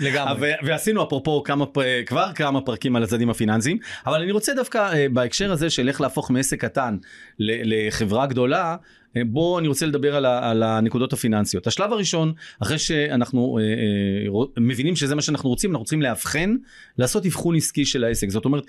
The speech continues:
Speaker 2: איפה העסק נמצא היום? מבחינת היכולות שלו, מבחינת המלאי, מבחינת הידע, מבחינת כוח אדם, מבחינת כמות הכסף,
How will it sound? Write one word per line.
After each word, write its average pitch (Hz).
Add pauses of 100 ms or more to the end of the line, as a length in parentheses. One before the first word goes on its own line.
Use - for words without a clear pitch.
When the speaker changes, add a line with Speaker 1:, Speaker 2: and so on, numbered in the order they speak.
(180)
Speaker 2:
איפה 254
העסק 240
נמצא 185
היום? 165 (360)
מבחינת 143
היכולות 135
שלו, 131
מבחינת 131
המלאי, 131
מבחינת 135
הידע, 135
מבחינת 131
כוח 143
אדם, 131
מבחינת -
כמות 143
הכסף, 147